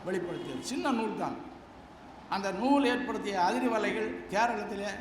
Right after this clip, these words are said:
மிகவும் அதிகம். அந்த நூலை ஆசான் அவர்கள் அக்னி சாட்சியாக மொழிபெயர்த்திருந்தார். அந்த நூலை நான் வாசித்துவிட்டு நான் சொன்னேன், "இது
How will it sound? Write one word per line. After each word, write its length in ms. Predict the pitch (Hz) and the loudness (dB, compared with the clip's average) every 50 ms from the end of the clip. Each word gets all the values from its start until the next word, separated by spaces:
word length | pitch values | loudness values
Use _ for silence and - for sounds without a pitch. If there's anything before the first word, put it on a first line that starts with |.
| - - | -10 -10
மிகவும் 340 | 165 180 190 214 214 180 160 | -8 -6 -4 -4 -2 -2 -2
அதிகம். 300 | 156 180 185 165 - - - - - - - - - - - - - - - - - - - - - | -2 -2 -4 -4 -4 -6 -8 -10 -12 -14 -16 -16 -18 -18 -18 -18 -18 -18 -18 -18 -18 -18 -18 -8 -4
அந்த 280 | - 185 254 294 - 302 | -2 0 2 4 4 6
நூலை 420 | 262 247 262 269 269 247 226 226 226 240 254 - - - - - - - - - - | 6 6 6 6 6 6 4 4 2 2 0 -2 -6 -8 -10 -12 -14 -16 -14 -4 0
ஆசான் 420 | 214 233 233 233 247 220 214 202 | 2 2 2 2 0 0 0 0
அவர்கள் 300 | 196 190 180 185 202 226 226 - - - - - - - - - - - - - - - | -2 -4 -4 -4 -4 -6 -6 -8 -10 -14 -16 -18 -18 -20 -20 -20 -20 -20 -20 -16 -12 -10
அக்னி 220 | 185 196 214 220 - 208 | -6 -4 -4 -4 -2 -2
சாட்சியாக 500 | 214 196 - - 175 175 170 175 175 170 165 | -4 -4 -4 -4 -4 -2 -2 0 0 -2 -2
மொழிபெயர்த்திருந்தார். 760 | 175 170 165 160 - - - - 151 139 131 131 113 - - - - - - - - - - - - - - - - - - - 180 | -2 -2 -2 -2 -2 -4 -4 -4 -4 -4 -4 -4 -6 -6 -10 -14 -16 -18 -18 -18 -18 -18 -18 -18 -18 -20 -20 -20 -20 -12 -6 -4 -2
அந்த 140 | 196 196 190 | -2 0 0
நூலை 320 | 185 196 240 262 262 262 254 | 0 4 4 4 6 6 4
நான் 240 | 220 214 208 185 - - - - - | 4 4 2 2 0 -4 -6 -4 0
வாசித்துவிட்டு 640 | 156 196 233 233 233 226 196 214 202 190 185 - 214 | 2 2 2 2 0 -2 -6 -6 -8 -8 -8 -6 -6
நான் 240 | 190 180 175 170 175 170 | -4 -4 -4 -4 -4 -6
சொன்னேன், 320 | 170 175 196 214 190 160 - - - - - - - - - - - - - - - - - - - - - - - | -4 -2 -2 -2 -2 -2 -4 -6 -8 -10 -14 -16 -16 -18 -18 -18 -18 -18 -18 -18 -18 -20 -20 -20 -20 -20 -20 -16 -12
"இது 220 | - 214 214 220 | -8 -4 0 0